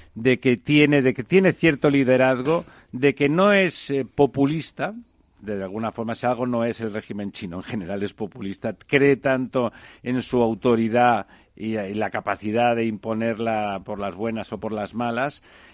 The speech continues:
En general no le hace falta, hay que reconocer que no le hace falta emplear la fuerza bruta en exceso. Supongo que la intimidación,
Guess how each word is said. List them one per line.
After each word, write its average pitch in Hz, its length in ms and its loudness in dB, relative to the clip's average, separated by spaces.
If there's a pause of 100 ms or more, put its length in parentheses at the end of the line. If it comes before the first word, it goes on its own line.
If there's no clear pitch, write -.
(140)
En 131 140 -2
general 147 400 0
no 196 80 2
le 196 100 4
hace 165 220 2
falta, 185 320 -4
hay 127 80 -4
que 147 100 -2
reconocer 139 480 -4
que 135 120 -6
no 139 160 2
le 160 120 2
hace 127 220 0
falta 135 340 -4
emplear 110 520 -4
la 110 180 0
fuerza 110 480 -6
bruta 107 500 -4
en 107 160 -2
exceso. 127 680 -6
Supongo 110 400 -8
que 117 80 -6
la 110 100 -4
intimidación, 98 960 -10